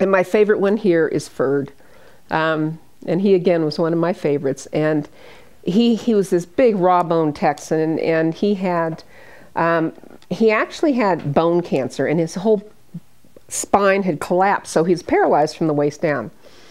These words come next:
And he was, he was in the bed. I think I met him in October. He was in the bed by November, and, and he declined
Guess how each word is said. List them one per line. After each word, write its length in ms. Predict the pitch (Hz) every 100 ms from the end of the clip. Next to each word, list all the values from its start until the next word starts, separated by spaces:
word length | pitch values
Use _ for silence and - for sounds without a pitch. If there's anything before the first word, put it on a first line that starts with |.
| - - -
And 140 | 180
he 80 | 185
was, 160 | 175 165 -
he 200 | 196 214
was 140 | 190
in 260 | - 160 202
the 60 |
bed. 320 | 190 214 170 -
I 160 | 139 156
think 280 | - 190 175
I 80 |
met 240 | 170 175 175
him 180 | 175 165
in 360 | 156 156 151 - - - - - - -
October. 640 | 160 - 285 240 226 220
He 140 | 220
was 140 | 185 185
in 120 | 185
the 80 | 175
bed 240 | 185 175
by 160 | 165 170
November, 640 | 165 160 202 196 160 160
and, 440 | 160 160 156 156 -
and 220 | 170 190
he 240 | 294 311 320 - - 185 -
declined 800 | 240 233 - 349 269 175 180 180